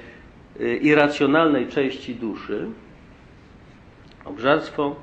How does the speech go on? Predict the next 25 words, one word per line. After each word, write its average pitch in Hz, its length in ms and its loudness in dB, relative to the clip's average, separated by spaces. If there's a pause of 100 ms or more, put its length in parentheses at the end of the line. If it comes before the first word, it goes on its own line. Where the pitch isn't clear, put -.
(120)
nieczystość, 110 840 -6 (580)
chciwość. - 920 -10 (840)
Y, 110 600 0 (180)
natomiast 120 540 0
próżność, 160 460 -4
y, 127 360 -2 (100)
według 127 420 -4
niego 131 280 -2
należy 120 340 -4
do 110 140 0
racjonalnej 113 680 -2
części, 107 360 -6
chociaż 123 360 -6 (480)
jest 123 220 -8
to 127 80 -2
nie 120 140 -8
całkiem 127 360 -4
spójne, 135 420 -4
dlatego 113 440 -4
że, 104 220 -4 (480)
<clears throat> 214 520 -8
że 117 240 0 (100)
u 120 60 -8
niego, 123 500 -2 (140)
y, 110 400 0